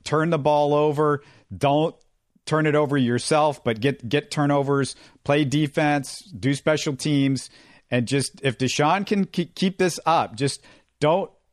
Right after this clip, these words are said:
get hit, <laughs> you know, don't take those bruises and beatings, and don't throw the ball, uh, it, st-, stupidly in, in the end zone for interceptions like he has been. If he could just do that,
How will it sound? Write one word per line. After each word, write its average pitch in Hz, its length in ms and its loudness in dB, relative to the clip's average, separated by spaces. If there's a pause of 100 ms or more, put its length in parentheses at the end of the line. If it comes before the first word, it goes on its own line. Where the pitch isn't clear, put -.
get 170 220 0
hit, 156 400 0 (320)
<laughs> 127 160 0 (140)
you 180 240 2
know, 147 140 4
don't 151 340 2 (320)
take 160 240 2
those 156 240 2
bruises 156 800 0
and 117 180 0
beatings, 151 580 0
and 120 380 -2
don't 147 320 0
throw 143 240 2
the 139 80 0
ball, 135 440 0 (420)
uh, 135 200 0 (100)
it, 147 280 -2
st-, - 240 -4
stupidly 151 760 0
in, 131 180 0
in 135 180 0
the 139 160 4
end 139 160 2
zone 131 260 2
for 123 160 -2
interceptions 120 720 0
like 113 160 0
he 110 120 0
has 110 240 2
been. 113 220 -2
If 107 140 -4
he 156 80 0
could 151 140 -10
just 117 340 -8
do 175 200 2
that, 147 360 2